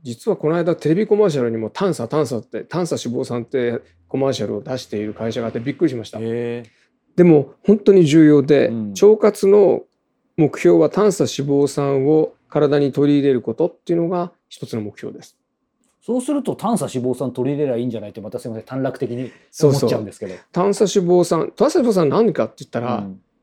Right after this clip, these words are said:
Speaker 1: 乳酸菌が環境を整えてくれた大腸の中で、
Speaker 2: うん。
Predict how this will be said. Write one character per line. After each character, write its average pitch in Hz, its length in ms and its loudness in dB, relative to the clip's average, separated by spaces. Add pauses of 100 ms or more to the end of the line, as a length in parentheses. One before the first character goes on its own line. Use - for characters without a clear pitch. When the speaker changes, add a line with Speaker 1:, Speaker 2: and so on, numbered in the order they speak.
(140)
Speaker 1:
乳 214 200 0
酸 226 280 -2
菌 208 280 0
が 180 180 -2
環 156 260 -6
境 165 140 -4
を 160 60 -4
整 165 400 -2
え 117 80 0
て 104 160 -8
く - 160 -10
れ 123 100 -2
た 127 160 -4
大 139 280 -2
腸 165 160 -4
の 151 200 -2
中 143 380 -4
で、 127 300 0
Speaker 2:
う - 40 -8
ん。 101 260 -12